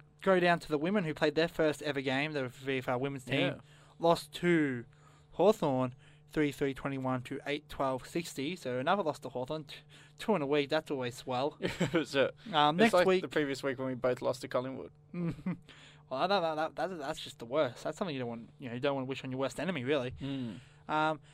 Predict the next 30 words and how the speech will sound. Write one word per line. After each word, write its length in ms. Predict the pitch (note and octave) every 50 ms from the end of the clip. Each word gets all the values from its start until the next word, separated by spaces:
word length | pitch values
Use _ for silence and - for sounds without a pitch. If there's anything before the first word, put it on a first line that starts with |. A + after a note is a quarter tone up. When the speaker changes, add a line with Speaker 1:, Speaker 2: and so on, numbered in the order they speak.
| - -
Speaker 1:
and 240 | - A#3 B3+ G3+ F3
also 240 | F#3 F#3+ - F#3+ E3+
the 40 | D3+
debut 400 | - F3+ E3+ E3 E3+ E3+ E3+ D#3+
of 140 | D3+ D#3
the 80 | D3 D#3
Wheelchair 460 | C#3+ E3+ G#3+ C4 A3 - G#3 E3 C#3
Football 340 | - - C3 - D3 C3+ C3
League. 340 | C3 B2+ B2+ C3 B2+ B2+ - -
Speaker 2:
Mm. 300 | - D#3+ F#3+ A3+ A3 B2+ - - - - - _ C#3+
Speaker 1:
Um, 500 | C3+ C3+ C3+ C3+ C3+ C3+ C3+ C3+ C3+ B2 - - - - - - -
Collingwood 380 | - - F#3+ G3 F3+ E3+ D#3+ -
defeated 320 | D3+ - - D#3 C#3+ C#3
Essendon, 420 | D3 D3 - - D3 C#3 D3 D#3+ D#3+ - - _ - - - _ _ _ -
make 140 | C#3 C3+ -
it 100 | C#3+ -
three 200 | - D#3 D3+ D3
times 240 | - C#3+ C#3+ C3
this 160 | C#3+ C3+ - -
year. 180 | D3+ D3+ E3+ - - D3 - -
Speaker 2:
<laughs> 260 | G#3 E3+ C3+ E3 -
So 220 | - - C#3 C#3 - - - -
Speaker 1:
Six, 560 | - - - A#3 A3+ - - - - - - - - - _
six 340 | - - - C4 B3+ - - D#3+
eight 200 | F#3 F3+ F3+ -
forty-four 500 | - F3+ F3 D#3+ - - D3 C#3+ D3 C#3+
to 140 | - D3
five 420 | C3 - - D#3 D#3 D#3 D#3 D#3 -
two 260 | - - D3 C#3+ D3
thirty-two. 680 | C3+ - C#3+ C3+ C3+ C3 C3 - - - E3 D#3 D3+ C#3+